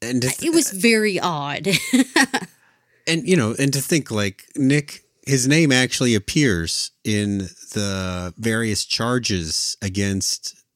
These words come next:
Speaker 1: Serena, you
Speaker 2: Yeah.
Speaker 1: know, in Canada. It's funny that, I don't know, it's just kind of funny that he's still living out all that stuff. And she's up there trying to defend herself from, I don't know. That's just kind of funny to
Speaker 2: No,
Speaker 1: con-,
Speaker 2: it's wild.
Speaker 1: to
Speaker 2: It is,
Speaker 1: connect that.
Speaker 2: it is wild. It's really, it, but that's the thing. It's like we're, like, in weird,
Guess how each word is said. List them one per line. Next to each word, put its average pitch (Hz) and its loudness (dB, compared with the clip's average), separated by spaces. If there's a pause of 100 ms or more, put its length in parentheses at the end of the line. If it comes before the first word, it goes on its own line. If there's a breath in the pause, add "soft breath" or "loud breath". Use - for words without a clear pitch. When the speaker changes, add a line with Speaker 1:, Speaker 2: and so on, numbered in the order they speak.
Speaker 1:
Serena, 110 0
you 165 -2
Speaker 2:
Yeah. 117 2
Speaker 1:
know, 113 2
in 110 2
Canada. 120 0
It's 90 -4
funny 120 0
that, 87 -2 (360)
I 143 4
don't 131 4
know, 95 2
it's 95 0
just 113 0
kind 110 -2
of 101 -4
funny 123 2
that 101 2
he's 113 2
still 120 2
living 110 4
out 107 2 (600 loud breath)
all 110 2
that 98 0
stuff. - 0 (500 loud breath)
And 107 2
she's 110 2
up 101 0
there 104 4
trying 104 0
to 95 0
defend 107 0
herself 98 0
from, 104 -4
I 113 0
don't 95 -2
know. 82 -4
That's 95 -6
just - -6
kind 95 -4
of 87 -4
funny 95 -2
to - -2
Speaker 2:
No, 226 0
Speaker 1:
con-, 185 2
Speaker 2:
it's - -8
wild. 226 -2
Speaker 1:
to - -2
Speaker 2:
It 214 0
is, 285 0
Speaker 1:
connect - -16
that. - -2
Speaker 2:
it 226 0
is 277 -4
wild. 180 -2
It's 170 -8
really, 214 0
it, 208 -4
but 247 2
that's 240 -4
the 240 -2
thing. 226 0
It's 208 -4
like 214 -2
we're, 214 0
like, 240 -2
in 196 -2
weird, 202 0